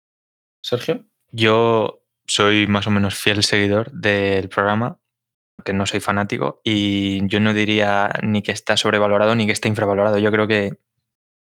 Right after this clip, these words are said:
Speaker 1: Está correctamente valorado.
Speaker 2: está bien valorado, yo diría. Tampoco
Speaker 1: Yo creo que está sobrevalorado. O sea, yo creo que el hype que recibe sobrepasa lo que realmente es David Broncano. Sinceramente. O sea,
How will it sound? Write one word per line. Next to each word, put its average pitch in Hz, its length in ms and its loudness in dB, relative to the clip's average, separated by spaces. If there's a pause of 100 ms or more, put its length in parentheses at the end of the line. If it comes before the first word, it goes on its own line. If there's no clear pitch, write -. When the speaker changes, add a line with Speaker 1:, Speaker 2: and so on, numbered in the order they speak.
(240)
Speaker 1:
Está 117 200 -2
correctamente 107 500 0
valorado. 104 220 4
Speaker 2:
está 104 100 2
bien 104 160 2
valorado, 101 340 2
yo 64 180 -2
diría. - 320 -4 (600)
Tampoco 101 800 0 (1120)
Speaker 1:
Yo 120 420 0
creo 123 220 4
que 110 80 0
está 110 200 -2
sobrevalorado. 92 800 0
O - 40 -20
sea, 107 160 -2
yo 110 120 2
creo 117 140 4
que 113 80 4
el 110 60 -2
hype 117 280 0
que 117 120 2
recibe 117 600 -2 (600)
sobrepasa 98 760 0
lo 95 160 -2
que - 120 -4
realmente 92 580 -2
es 92 80 -8
David 78 260 -4
Broncano. - 380 -12 (840)
Sinceramente. 98 720 -2
O - 360 -20
sea, 104 260 2